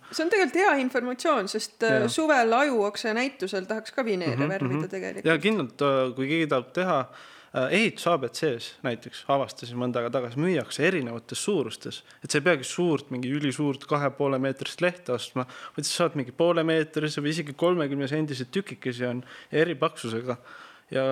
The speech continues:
Speaker 2: kui sul on tikk saak kuskilt saada või teed vektoris endale joonise valmis ja lased kuskil laseris välja, see on ka variant.
Speaker 1: Mhm.
Speaker 2: Ja palju lihtsam ja palju ilusamad servad jäävad. Äh, mina kõik käsitsi vini-, äh, välja lõiganud siiamaani.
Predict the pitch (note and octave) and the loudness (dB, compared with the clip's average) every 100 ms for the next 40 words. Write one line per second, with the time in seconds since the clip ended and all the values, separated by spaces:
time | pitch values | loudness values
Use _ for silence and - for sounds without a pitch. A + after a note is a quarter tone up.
0 | C3 D3+ D#3 E3 D#3+ G3+ - - G#3 - | 0 0 2 2 2 -2 -2 0 0 -2
1 | - - B2 B2 - B2+ A#2 A#2+ C3+ F#3+ | -8 -8 -10 -6 -2 0 0 -2 0 2
2 | E3+ E3 - _ _ - C#3 C3 C3+ D#3 | 0 -6 -12 _ _ -4 -2 0 0 0
3 | - C3 B2+ C#3+ C3+ C#3 C#3+ E3 E3+ B2+ | -2 -2 0 -2 -2 0 2 2 2 -2
4 | C#3+ E3 F3 C3+ B2 C3+ C#3+ C#3+ - - | -2 -2 -2 -4 -2 -2 -4 -6 -10 -2
5 | F3+ G#3+ C3+ A#2+ A#2+ A#2+ B2+ B2+ D#3+ F#3+ | 0 0 -2 -4 -6 -6 -8 -12 -8 -4
6 | E3+ C3+ - - _ B3 A3 D3 A2+ D#3+ | -2 -4 -8 -20 _ 0 2 2 4 4
7 | D3 E3 F3 - A#2+ B2 B2 D3 C#3 C#3+ | 4 0 -2 -4 -2 -2 0 0 2 0
8 | E3+ B2 - B2 - E3 A#2+ A2+ A#2 A2+ | 2 0 -2 -4 0 0 0 -2 -4 -4
9 | - - - - - - - - - - | -8 -18 -20 -20 -20 -20 -20 -20 -18 -8
10 | B2+ B2 C#3+ F3 A#2+ C#3+ D3 D#3 D#3 B2 | -2 2 2 2 2 -2 0 0 0 -4
11 | - B2 A#2+ C3 C3+ C#3 C#3 B2+ D3 B2+ | -6 -4 -2 0 -2 -2 -4 -2 0 0
12 | A#2 B2 A#2+ - B2+ B2 B2 B2 | -2 -4 -6 -6 -6 -4 -6 -6